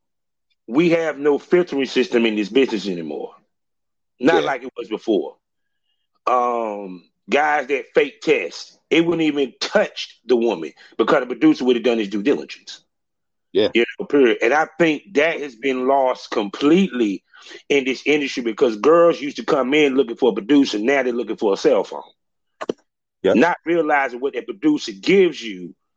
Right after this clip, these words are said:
Speaker 1: not only good content, but also knowledge and protection. Can you speak to that?
Speaker 2: Yeah, because, um, like, the, the last couple of weeks I've been hearing about fake tests, and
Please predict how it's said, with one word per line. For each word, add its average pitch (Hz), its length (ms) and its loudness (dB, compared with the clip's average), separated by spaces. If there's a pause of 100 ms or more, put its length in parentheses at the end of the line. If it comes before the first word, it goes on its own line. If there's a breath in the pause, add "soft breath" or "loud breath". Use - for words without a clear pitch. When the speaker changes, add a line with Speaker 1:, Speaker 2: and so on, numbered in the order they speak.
(280)
Speaker 1:
not 170 200 2
only 160 180 0
good 131 240 -4
content, 151 560 -4
but 101 120 -2
also 160 420 2
knowledge 131 540 -2
and 131 160 -2
protection. - 560 -2
Can 113 140 -2
you 113 60 0
speak - 260 -2
to 85 100 -6
that? 76 200 -10 (1080)
Speaker 2:
Yeah, 135 240 2
because, 101 320 0
um, 95 320 0 (420)
like, 92 220 0
the, 95 180 -2
the 92 80 -4
last 113 300 -2
couple 107 260 -4
of 95 60 -4
weeks 113 240 -2
I've 101 120 -4
been 104 120 -12
hearing 104 160 -12 (840)
about 110 260 -4
fake 95 220 -2
tests, - 320 -10
and 85 220 -14